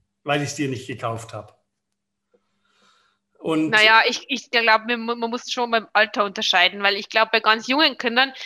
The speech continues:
Speaker 2: ist es total wichtig, dass ich dem Kind, äh, Wort für sein Gefühl gebe, dass das
Speaker 1: Ja.
Speaker 2: Kind merkt, „Ach, so fühlt sich Trauer an und das, was
Speaker 1: Ja.
Speaker 2: ich jetzt fühle, ist Trauer.“ Und erst wenn
Speaker 1: Wunderschön.
Speaker 2: das gefestigt ist, kann,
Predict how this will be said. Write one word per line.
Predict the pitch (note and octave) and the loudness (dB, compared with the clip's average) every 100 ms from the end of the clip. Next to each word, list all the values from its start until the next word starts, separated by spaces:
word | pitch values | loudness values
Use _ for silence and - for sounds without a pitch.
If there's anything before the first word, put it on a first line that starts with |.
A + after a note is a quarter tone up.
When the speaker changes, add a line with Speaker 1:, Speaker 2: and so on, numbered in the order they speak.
| - | -8
Speaker 2:
ist | A#3+ A3+ | -8 -6
es | B3 | -8
total | - C#4+ B3 G3+ | -6 -2 0 2
wichtig, | G#3 G3 - C4 - - - - | 0 -2 0 0 0 -10 -14 -8
dass | A3 | -8
ich | A#3+ A3+ | -8 -6
dem | A#3 A3 | -6 -2
Kind, | C4+ A#3+ - | -4 -2 2
äh, | G3 F#3+ F#3 | 4 4 2
Wort | F#3 A#3 - | 2 0 0
für | A#3+ | -4
sein | A3+ G3+ G#3 | 2 2 0
Gefühl | A3 - C#4 | -6 -2 0
gebe, | C#4 F3 F3+ F#3 | 0 -4 -2 0
dass | F#3+ G3+ | 0 -2
das | G#3 - | -6 -4
Speaker 1:
Ja. | C4 | -2
Speaker 2:
Kind | A#3+ G#3+ - | -2 -6 -4
merkt, | G#3 A3+ - - | 0 0 0 2
„Ach, | G#3 G#3 | 2 2
so | - B3+ | -4 -6
fühlt | B3+ C4+ C4 | -4 -4 -4
sich | A#3 | -8
Trauer | - F#3+ A#3 C4 | -2 2 6 6
an | B3 C4+ | 6 2
und | A#3+ - | -2 -2
das, | A3+ - | -2 0
was | A3+ - | -2 -2
Speaker 1:
Ja. | |
Speaker 2:
ich | - | -2
jetzt | G#3+ - - | -4 -4 -6
fühle, | C4 B3 G3+ | -2 -2 -2
ist | A3 - | -6 -4
Trauer.“ | G#3 G#3 F#3 - - - - | 0 4 4 2 -4 -18 -12
Und | A3 | -2
erst | A3 C#4+ A#3 | 0 0 -2
wenn | A3 | -2
Speaker 1:
Wunderschön. | |
Speaker 2:
das | G#3+ C#4+ - | 2 0 -2
gefestigt | C4 A#3+ B3+ - A#3 - | -6 -2 -2 -2 -10 -8
ist, | F#3+ - _ | -10 -10 _
kann, | - A3 G#3+ | -4 -2 -4